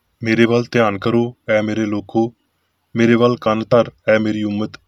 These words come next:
ਕਿਉਂ ਜੇ ਸ਼ਰੀਅਤ ਮੈਥੋਂ ਸਾਦਰ ਹੋਵੇਗੀ ਤੇ ਮੈਂ ਆਪਣੇ ਅਦਲ ਨੂੰ ਲੋਕਾਂ ਦੀ ਲੋ ਲਈ ਕਾਇਮ ਕਰ ਦੇਵਾਂਗਾ। ਮੇਰੀ ਸਚਾਈ ਨੇੜੇ ਹੈ, ਮੇਰੀ ਮੁਕਤੀ ਜ਼ਾਹਰ ਹੈ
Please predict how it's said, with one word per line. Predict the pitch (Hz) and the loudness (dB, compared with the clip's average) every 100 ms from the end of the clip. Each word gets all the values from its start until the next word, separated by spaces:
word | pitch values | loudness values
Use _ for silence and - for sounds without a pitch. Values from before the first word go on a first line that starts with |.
| _ _ _ _ - | _ _ _ _ -4
ਕਿਉਂ | 120 | -2
ਜੇ | 120 | 0
ਸ਼ਰੀਅਤ | 131 131 123 135 - | -4 -4 0 -2 0
ਮੈਥੋਂ | 117 113 123 | -4 -4 -6
ਸਾਦਰ | 113 101 107 | 0 0 0
ਹੋਵੇਗੀ | 110 113 110 113 120 120 _ _ _ _ - | -2 0 0 0 -2 -4 _ _ _ _ -2
ਤੇ | 120 | 2
ਮੈਂ | 120 127 123 | 4 2 0
ਆਪਣੇ | 120 123 127 117 | -4 -4 -4 -6
ਅਦਲ | 110 120 127 | 0 0 0
ਨੂੰ | 131 131 _ _ _ - | -4 -6 _ _ _ 0
ਲੋਕਾਂ | 113 113 131 135 | 2 2 2 2
ਦੀ | 139 | 2
ਲੋ | 120 107 110 | 2 2 2
ਲਈ | 113 113 - | 0 -4 0
ਕਾਇਮ | 104 104 | 0 0
ਕਰ | - 98 | -4 -4
ਦੇਵਾਂਗਾ। | 95 95 98 95 92 92 _ _ _ _ _ _ - | -4 -6 -4 -4 -6 -8 _ _ _ _ _ _ 0
ਮੇਰੀ | 113 123 | 2 2
ਸਚਾਈ | - 113 107 107 | -2 -4 -2 -2
ਨੇੜੇ | 107 95 95 104 | -2 -4 -2 -2
ਹੈ, | 101 101 _ _ _ _ - | -2 -4 _ _ _ _ -4
ਮੇਰੀ | 107 107 | -2 -2
ਮੁਕਤੀ | 104 98 107 | -4 -6 -4
ਜ਼ਾਹਰ | 98 101 92 110 | 2 2 2 0
ਹੈ | 110 | 0